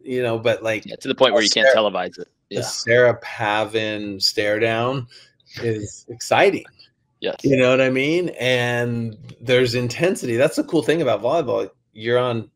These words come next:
Speaker 1: opposite sides of the net.
Speaker 2: Mm-hmm.
Speaker 1: So you have a barrier in, in between. There's no contact. And so, yeah, I think even at a collegiate level, y-, you know, you can,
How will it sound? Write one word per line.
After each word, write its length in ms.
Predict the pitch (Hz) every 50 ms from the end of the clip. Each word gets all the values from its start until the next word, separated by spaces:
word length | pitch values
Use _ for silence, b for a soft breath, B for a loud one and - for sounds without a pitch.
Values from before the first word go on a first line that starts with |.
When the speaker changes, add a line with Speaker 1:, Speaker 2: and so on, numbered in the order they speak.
| _ _ -
Speaker 1:
opposite 380 | - 113 127 123 123 113 113 -
sides 280 | - 117 117 113 113
of 80 | 98 92
the 80 | 92 92
net. 320 | 92 110 117 - - - _ B B B B B
Speaker 2:
Mm-hmm. 100 | B 90
Speaker 1:
So 340 | 90 - - 113 107 104 - -
you 140 | 117 120 123
have 160 | 127 127 120
a 40 | 117
barrier 720 | 98 95 92 104 107 120 131 131 123 113 104 98 98 95
in, 240 | 98 101 101 104 - _ -
in 180 | 113 113 107
between. 540 | 104 101 101 - - - 143 143 127 104 90
There's 160 | 98 101 107
no 120 | 120 120 120
contact. 840 | - - - 92 98 127 147 120 - - 67 60 - - _ - B B B B B B B B B
And 300 | 107 110 107 107 107 101
so, 460 | - - - 113 107 101 92 98 90 - _ _ _ _ _ _ _ _ _ _ - 107 -
yeah, 380 | 110 156 147 123 101 95 101 98 -
I 140 | 113 120 113
think 340 | - - 127 120 117 -
even 260 | - 123 123 117 120 113
at 120 | 110 107 101
a 140 | 104 - - _
collegiate 520 | - 123 107 107 110 113 110 120 107 -
level, 600 | 104 101 101 95 95 98 98 98 92 85 - - _
y-, 120 | 67 65 _ _ _ 95 95 _ _ _
you 180 | 107 110 98
know, 120 | 90 87 90
you 220 | 98 98 101 98
can, 420 | - - 104 98 95 92 92 92